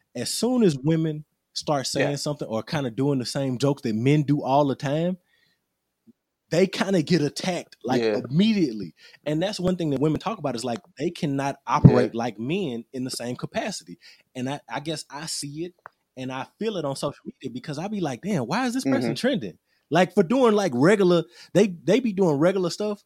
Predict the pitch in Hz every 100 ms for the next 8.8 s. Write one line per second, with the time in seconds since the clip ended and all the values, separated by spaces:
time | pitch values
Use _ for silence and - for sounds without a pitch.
0 | - 127 170 170 147 139 - 170 117 92
1 | _ _ _ _ _ - 147 226 220 233
2 | 220 175 185 170 160 143 - - 160 214
3 | 285 170 135 - 202 180 196 240 233 233
4 | 233 240 240 233 - 214 196 180 202 262
5 | 233 - - 254 233 190 254 233 233 247
6 | - _ _ - 262 240 220 202 147 196
7 | 170 151 185 170 139 127 123 151 165 147
8 | 139 123 123 135 123 120 131